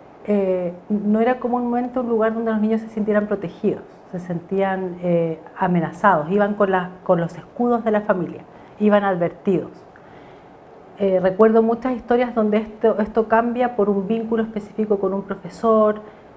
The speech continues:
eh, por, eh, una, un concepto que ocupó un profesor en una clase que le comunicó al, al niño con una historia clandestina que po-, que era un lugar seguro.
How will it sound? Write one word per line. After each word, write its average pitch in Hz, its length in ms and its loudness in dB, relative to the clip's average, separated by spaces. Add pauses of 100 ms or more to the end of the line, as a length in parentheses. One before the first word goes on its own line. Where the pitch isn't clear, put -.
(160)
eh, 175 460 4 (180)
por, 175 400 4 (160)
eh, 165 480 0
una, 190 380 -2
un 196 160 -2
concepto 185 720 0
que 202 80 0
ocupó 190 320 0
un 196 80 0
profesor 185 420 -6
en 190 60 -2
una 185 320 -2
clase 220 480 2
que 208 240 0
le 175 180 0
comunicó 180 920 4
al, 175 300 -2 (140)
al 175 260 -2
niño 196 380 0
con 175 120 -2
una 180 120 0
historia 185 500 2
clandestina 185 680 0
que 190 120 -2
po-, 175 320 -4
que - 80 2
era 196 100 2
un 190 80 -2
lugar 175 240 0
seguro. 175 440 -2